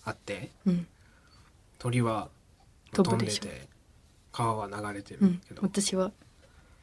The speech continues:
Speaker 2: 生きてるけどさ、
Speaker 1: うん。
Speaker 2: 鳥も生きてるじゃん。
Speaker 1: うん。
Speaker 2: で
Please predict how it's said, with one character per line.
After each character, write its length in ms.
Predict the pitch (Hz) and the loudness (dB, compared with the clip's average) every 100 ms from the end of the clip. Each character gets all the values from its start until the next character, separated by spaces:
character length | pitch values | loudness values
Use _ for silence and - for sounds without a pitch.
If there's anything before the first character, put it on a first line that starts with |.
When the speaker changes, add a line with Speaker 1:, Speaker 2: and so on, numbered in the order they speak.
| - - - - - - - | -20 -20 -20 -20 -20 -20 2
Speaker 2:
生 100 | 220 | 2
き 100 | - | 8
て 120 | 202 | 8
る 140 | 185 | 8
け 100 | 190 | 6
ど 120 | 180 180 | 2 0
さ、 280 | 180 170 - | -2 -6 -2
Speaker 1:
う 80 | 127 | 0
ん。 180 | 113 120 - - - - - - - - - - - | 0 -2 -16 -20 -20 -20 -20 -20 -20 -20 -20 -20 -2
Speaker 2:
鳥 180 | - 220 | 8 10
も 140 | 214 214 | 12 10
生 80 | |
き 80 | 202 | 8
て 100 | - | 0
る 120 | 175 | 0
じ 80 | 170 | -2
ゃ 20 | |
ん。 100 | 175 - - | -6 -14 -16
Speaker 1:
う 40 | |
ん。 20 | |
Speaker 2:
で 60 | 101 | -16